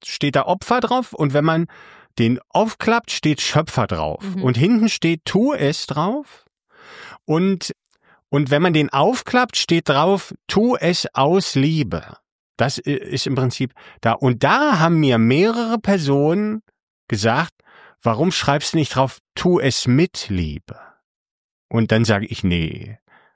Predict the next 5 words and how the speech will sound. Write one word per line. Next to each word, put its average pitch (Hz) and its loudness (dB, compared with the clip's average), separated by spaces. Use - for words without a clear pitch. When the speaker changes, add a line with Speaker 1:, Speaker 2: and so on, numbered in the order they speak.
Speaker 1:
aus.“ 135 -4
<laughs> - -14
Und 131 2
ich - -2
glaube, 175 2